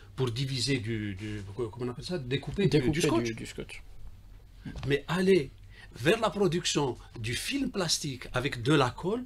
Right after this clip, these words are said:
Speaker 1: c'est beaucoup plus compliqué, ce n'est pas évident de le rentabiliser. Ce que je peux vous dire, c'est qu'au créa, nous sommes, nous travaillons à l'effet d'accompagner tout opérateur qui exprime le moindre désir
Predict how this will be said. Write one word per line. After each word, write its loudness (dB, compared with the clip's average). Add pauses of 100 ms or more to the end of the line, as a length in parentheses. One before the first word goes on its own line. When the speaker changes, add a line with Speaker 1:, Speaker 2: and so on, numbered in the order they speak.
(100)
Speaker 1:
c'est -4
beaucoup -2
plus -2
compliqué, -4
ce -8
n'est -4
pas -8
évident -8
de -10
le -8
rentabiliser. -12 (840)
Ce 0
que 10
je 2
peux 4
vous 6
dire, 2
c'est 0
qu'au -8
créa, 0
nous -4
sommes, 0 (500)
nous 2
travaillons 0 (380)
à -14
l'effet -10
d'accompagner 0 (880)
tout 0 (220)
opérateur -4
qui -4
exprime 0
le 0
moindre 2
désir -4